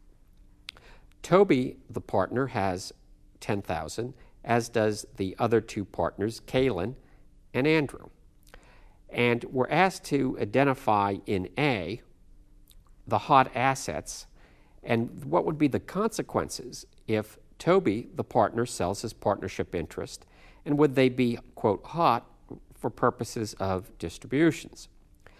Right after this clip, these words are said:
And in part B, we're asked if the partnership distributes the land to Toby as a complete liquidation of Toby's partnership interest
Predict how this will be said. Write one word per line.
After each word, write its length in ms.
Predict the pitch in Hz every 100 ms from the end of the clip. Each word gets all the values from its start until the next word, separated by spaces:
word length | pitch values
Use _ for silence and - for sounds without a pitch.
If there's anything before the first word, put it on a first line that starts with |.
| - - -
And 100 | 131
in 80 | 127
part 400 | - 151 113 87
B, 380 | 196 208 143 190 - - - - - - - _ -
we're 140 | 127 127
asked 400 | 123 120 - -
if 180 | 127 -
the 60 | -
partnership 680 | - 180 196 151 - 135
distributes 600 | - 127 - 135 123 120
the 120 | - 107
land 420 | 107 110 104 107
to 120 | -
Toby 540 | - 175 175 110 147 - - - - -
as 180 | 120 -
a 40 |
complete 460 | - 117 - 143 139
liquidation 640 | 127 - 107 107 107 -
of 140 | 101 85
Toby's 400 | - 113 107 95
partnership 640 | - 233 - 143 131 -
interest 540 | 82 - - - -